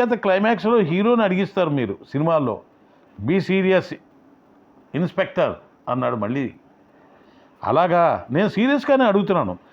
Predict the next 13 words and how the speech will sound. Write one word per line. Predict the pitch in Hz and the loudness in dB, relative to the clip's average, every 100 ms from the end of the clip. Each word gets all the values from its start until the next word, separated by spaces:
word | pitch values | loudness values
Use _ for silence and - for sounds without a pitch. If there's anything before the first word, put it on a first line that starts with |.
| - - | -14 -2
ఆమె | 143 190 196 | 0 2 2
మిమ్మల్ని | 185 180 170 | 2 0 0
బ్లాక్‌మెయిల్ | 131 185 233 254 214 | 0 0 0 -2 0
చేయడం | 226 220 214 190 226 - _ _ _ _ _ 127 | 0 0 0 0 -4 -8 _ _ _ _ _ -4
నిజమేనా?" | 127 151 143 151 220 - _ _ _ _ _ _ _ _ - | 0 0 0 -2 -4 -14 _ _ _ _ _ _ _ _ -2
శ్రీనివాసరావు | 151 180 175 156 165 | 0 2 2 0 -2
సమీర | 151 151 170 165 | 0 0 0 0
వైపు | 165 135 - | -2 -4 -4
చూసి, | 151 202 233 - - - | -4 -2 -6 -10 -12 -4
"అబ్బే, | 143 190 175 165 156 - | 0 4 4 2 -2 -4
నిజం | 143 170 165 | -2 0 0
కాదు." | 135 95 - _ _ - - | 0 -2 -14 _ _ -20 -6
చివరికి | 170 196 190 160 131 135 | 0 0 0 0 0 -2